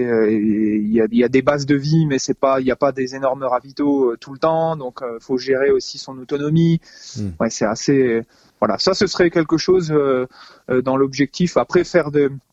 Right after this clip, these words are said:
Speaker 1: peut-être faire une traversée, mais sur plusieurs jours, moi-même, en, en projet perso, euh, voilà. J'aime bien ça aussi, donc je sais pas. Voilà, à
Speaker 2: Hmm.
Speaker 1: voir, euh,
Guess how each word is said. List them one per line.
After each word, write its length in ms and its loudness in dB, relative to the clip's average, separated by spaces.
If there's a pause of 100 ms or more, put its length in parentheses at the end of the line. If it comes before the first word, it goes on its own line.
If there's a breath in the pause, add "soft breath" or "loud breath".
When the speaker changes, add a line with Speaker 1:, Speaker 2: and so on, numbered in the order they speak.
(600)
Speaker 1:
peut-être 260 0
faire 140 0
une 120 0
traversée, 680 0
mais 100 -4
sur 200 -6
plusieurs 360 0
jours, 400 2
moi-même, 400 0
en, 140 -4
en 160 0
projet 320 0
perso, 640 2
euh, 260 -2
voilà. 240 -2 (480 soft breath)
J'aime 180 -8
bien 160 -2
ça 160 -2
aussi, 260 -4
donc 180 0
je 80 -2
sais 120 0
pas. 300 -2
Voilà, 220 0
à 100 2
Speaker 2:
Hmm. 60 -4
Speaker 1:
voir, 340 0
euh, 100 -4